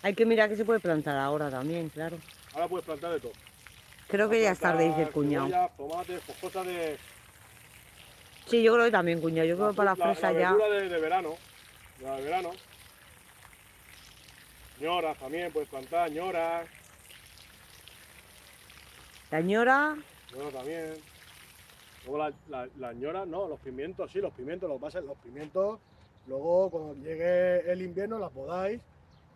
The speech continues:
Speaker 2: y hay algunas que luego brotan al año siguiente. Lo que pasa es que el único que luego hace pimientos más pequeñines, no los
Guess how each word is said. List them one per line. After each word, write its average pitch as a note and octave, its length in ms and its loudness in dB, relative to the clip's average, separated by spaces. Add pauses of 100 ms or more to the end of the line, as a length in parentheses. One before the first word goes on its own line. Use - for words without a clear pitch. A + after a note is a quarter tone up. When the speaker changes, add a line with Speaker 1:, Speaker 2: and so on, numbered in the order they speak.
(240)
Speaker 2:
y C#3 320 -6
hay D3 120 -8
algunas E3+ 340 -6
que G3+ 140 -4
luego F#3 200 2
brotan D#3+ 280 -2
al D3+ 100 -8
año C#3+ 160 -10
siguiente. E3 320 -8
Lo E3+ 80 -2
que C#3+ 80 -8
pasa F3 220 -6
es G3 60 -6
que G3+ 40 -4
el G3+ 80 -2
único G3+ 300 -2
que G3 80 -4
luego F#3+ 200 0
hace F#3 220 -4
pimientos F#3 420 -4
más F3+ 140 -6
pequeñines, D3 480 -8 (640)
no D#3 80 -8
los E3 100 -4